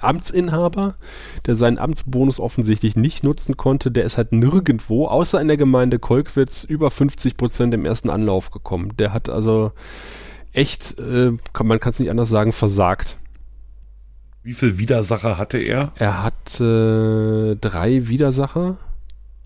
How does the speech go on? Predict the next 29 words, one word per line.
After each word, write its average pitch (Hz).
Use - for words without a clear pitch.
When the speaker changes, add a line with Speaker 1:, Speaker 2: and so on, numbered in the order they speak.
Speaker 1:
Und, 110
ähm, 101
ja, 98
gegen 104
den 101
Zweitplatzierten 117
tritt 123
er 104
jetzt 98
an. 165
Und 120
das 117
ist 120
natürlich 113
der, 98
äh, 95
nicht 110
mehr 117
ganz 117
so 117
junge 110
Mann 101
von -
der 98
A 76
F 76
D. -
Speaker 2:
Tatsache. 113
Speaker 1:
Mhm. 85